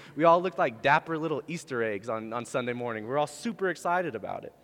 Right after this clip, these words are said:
We were all super excited about it. And again, I love that.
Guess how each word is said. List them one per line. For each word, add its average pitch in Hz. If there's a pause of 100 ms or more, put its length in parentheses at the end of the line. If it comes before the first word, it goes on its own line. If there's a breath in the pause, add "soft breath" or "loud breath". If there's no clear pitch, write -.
(440 loud breath)
We 151
were 175
all 143
super 175
excited 131
about 98
it. 101
And 123
again, 120
I 170
love 110
that. 69